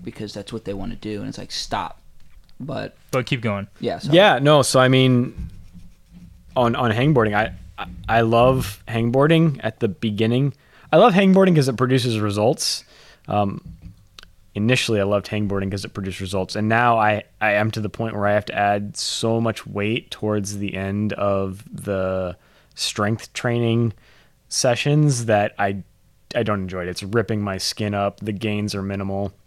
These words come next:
Speaker 3: So I've kind of disfavored hangboarding in the, in the recent past. But there's a lot of different training philosophies out there, and I've, I've flirted with a lot of them. And, uh, you know, you don't have to be an expert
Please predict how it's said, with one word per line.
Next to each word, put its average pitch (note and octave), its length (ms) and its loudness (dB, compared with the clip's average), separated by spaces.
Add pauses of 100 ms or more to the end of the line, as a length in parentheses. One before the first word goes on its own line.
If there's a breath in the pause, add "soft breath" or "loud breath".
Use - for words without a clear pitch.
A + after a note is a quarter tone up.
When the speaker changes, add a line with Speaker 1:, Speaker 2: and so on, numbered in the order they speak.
(600)
Speaker 3:
So - 100 -2
I've A#2 100 4
kind D#3 200 4
of G2+ 80 0
disfavored G2 800 -4
hangboarding G2 600 -4
in F#2 120 -4
the, F#2 120 -8
in F#2 120 -8
the F#2 80 -6
recent F2+ 360 -8
past. - 460 -12 (400 loud breath)
But D#3+ 100 4
there's G3+ 220 6
a E3 140 2
lot A#2 440 4
of G#2+ 120 -4
different G#2 360 -4
training G2+ 420 -4
philosophies F#2+ 600 -4
out F2 220 -4
there, F#2 180 -6
and F#2+ 120 -6
I've, F#2+ 280 -8
I've A2 160 -4
flirted G2+ 460 -4
with G2 200 -8
a - 120 -12
lot F2+ 220 -4
of F2+ 120 -8
them. F#2+ 300 -4 (420 soft breath)
And, F#2+ 500 -2
uh, F2+ 380 -4 (1040)
you B2+ 100 0
know, A#2 60 2
you A#2 80 4
don't B2 120 4
have A#2+ 100 2
to G#2+ 80 -6
be G#2 80 -4
an F#2 60 -4
expert F#2 500 -6